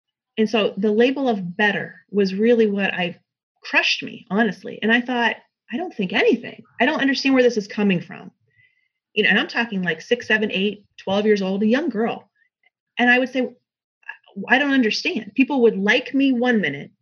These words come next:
and then turn on me the next. Because, and I, I felt that was a whole trust issue, like,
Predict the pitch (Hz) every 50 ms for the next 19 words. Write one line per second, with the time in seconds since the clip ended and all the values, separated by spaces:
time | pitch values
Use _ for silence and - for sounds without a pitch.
0 | _ _ _ _ _ _ _ _ _ - - 202 190 190 185 170 185 _ _ _
1 | - - - - 240 233 220 214 208 202 196 190 175 165 160 170 - - - -
2 | - - _ _ _ _ _ _ - 208 202 208 214 196 196 - 147 196 208 220
3 | 233 220 220 196 226 285 285 - - 247 220 - - 220 196 - 190 190 180 185
4 | 214 214 196 196 - - - - 240 240 240 - - - 175 - - 190 180 175
5 | 175 175 175 165 165 -